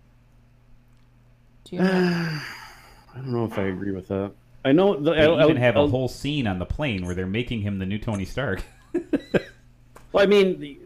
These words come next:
Speaker 2: they definitely give him the reins to, uh, a lot of Tony's tech, and they're definitely making him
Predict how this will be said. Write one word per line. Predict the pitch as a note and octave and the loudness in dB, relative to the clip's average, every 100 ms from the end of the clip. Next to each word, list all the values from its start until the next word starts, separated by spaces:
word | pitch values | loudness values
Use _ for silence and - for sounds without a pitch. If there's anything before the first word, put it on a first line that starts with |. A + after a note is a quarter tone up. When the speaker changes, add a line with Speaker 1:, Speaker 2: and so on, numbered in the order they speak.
| C3 | -12
Speaker 2:
they | B2+ D#3 D3+ C#3 C#3 | 0 4 4 2 2
definitely | B2 D3 D3 B2 A#2 | 0 0 0 -2 -2
give | C3 A#2+ | -2 0
him | C3 A#2 | -2 -2
the | |
reins | G#2+ A2+ A2+ G#2 - - - | -2 0 0 -2 -8 -18 -8
to, | A2 G#2+ G#2 G#2 G2+ G2+ | -4 -4 -4 -4 -4 -6
uh, | G2+ G2+ G2 G2 G2 F#2+ F#2 F#2+ _ _ _ - | -6 -4 -4 -4 -4 -6 -6 -10 _ _ _ -6
a | |
lot | G#2 G#2 | 0 0
of | F#2 - | 0 -4
Tony's | B2 G2+ F2+ | -2 -2 -4
tech, | - B2 A#2+ A2+ G2+ | -6 0 2 2 -2
and | G#2 G2 | -6 -4
they're | F#2+ | -4
definitely | G2+ G2 G2 | -4 -4 -8
making | F#2+ F#2+ E2+ | -4 -4 -4
him | F#2+ F#2 F#2 F#2 | -8 -8 -8 -10